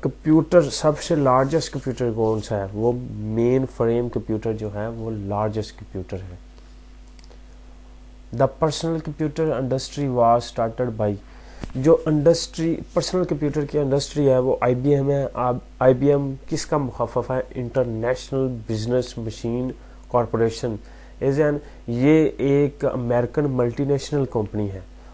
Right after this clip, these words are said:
और इसका जो हेडक्वार्टर है वो अरमा-, अरमनोक में है, जो कि न्यूयॉर्क सिटी में है। न्यूयॉर्क सिटी जो है ये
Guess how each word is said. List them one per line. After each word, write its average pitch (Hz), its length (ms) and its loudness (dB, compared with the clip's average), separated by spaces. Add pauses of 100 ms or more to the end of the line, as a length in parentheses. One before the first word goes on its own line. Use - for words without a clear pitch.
(140)
और 127 220 6 (160)
इसका 135 320 0
जो 135 140 0
हेडक्वार्टर 135 600 0
है 131 200 0
वो 131 220 2
अरमा-, 120 540 -2 (280)
अरमनोक 123 640 2
में 131 140 0
है, 120 220 -4 (100)
जो 113 220 -4
कि 135 260 -6 (240)
न्यूयॉर्क 107 500 -2
सिटी 113 280 -8
में 110 180 -4
है। 98 80 -6
न्यूयॉर्क 131 520 0
सिटी 131 300 -6
जो 135 180 -2
है 113 200 -6 (1200)
ये 135 600 2